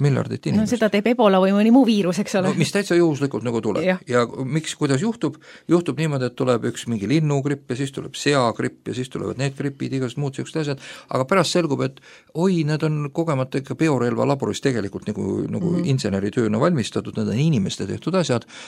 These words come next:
Speaker 1: ja, öö, ups, ausõna, keegi ei tea, kuidas nad nagu lahti pääsesid, eks ole. Ja
Speaker 2: Mhm.
Speaker 1: ühesõnaga, selles mõttes, öö, neid asju tegelikult on meie ümber palju, et, öö, aga ma ikka konse-, kontsentreeruks nendele.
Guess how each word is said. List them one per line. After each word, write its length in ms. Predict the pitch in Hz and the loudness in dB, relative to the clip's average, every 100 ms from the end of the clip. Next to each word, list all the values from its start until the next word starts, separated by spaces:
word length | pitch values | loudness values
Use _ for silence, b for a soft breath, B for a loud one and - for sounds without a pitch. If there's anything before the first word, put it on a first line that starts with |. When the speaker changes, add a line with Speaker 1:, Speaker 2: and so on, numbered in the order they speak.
| B - | B -2
Speaker 1:
ja, 240 | 117 113 110 90 | 2 4 4 2
öö, 160 | 143 - | -2 2
ups, 240 | 175 - - - | 0 0 -8 0
ausõna, 340 | 185 175 160 | 2 2 0
keegi 220 | 151 147 156 | 0 -2 -2
ei 80 | |
tea, 80 | 160 | -2
kuidas 240 | 147 147 147 | -2 -4 -4
nad 160 | 147 | -4
nagu 160 | 151 156 | -4 -4
lahti 260 | 160 - | -4 -8
pääsesid, 540 | - 104 - - - - | -12 -12 -14 -14 -16 -18
eks 160 | - | -12
ole. 160 | - - B B B | -12 -12 B B B
Ja 240 | 120 123 117 | 2 4 4
Speaker 2:
Mhm. 80 | - | 2
Speaker 1:
ühesõnaga, 300 | 135 131 139 | 0 2 0
selles 240 | 127 202 165 | 2 0 0
mõttes, 320 | 139 127 - - | -4 -4 -2 0
öö, 180 | 143 139 | 2 2
neid 180 | 143 160 | 2 4
asju 300 | 185 - 127 | 4 4 2
tegelikult 760 | 160 147 131 131 113 _ - 127 - B B - | 2 2 0 -2 -4 _ -6 -6 -6 B B 0
on 180 | 160 143 | 2 4
meie 160 | 127 | 4
ümber 220 | 135 104 92 | 2 0 -6
palju, 400 | 101 80 - - - | -8 -8 -12 -16 -4
et, 240 | 113 - - | -4 -4 -6
öö, 140 | 123 - | -6 -6
aga 220 | - 131 | -4 -2
ma 100 | 160 | 0
ikka 160 | 208 160 131 | -2 -4 -4
konse-, 240 | 135 139 | -2 -2
kontsentreeruks 400 | 123 131 104 - | -2 -2 -4 -4
nendele. 340 | 104 92 95 | -4 -4 -10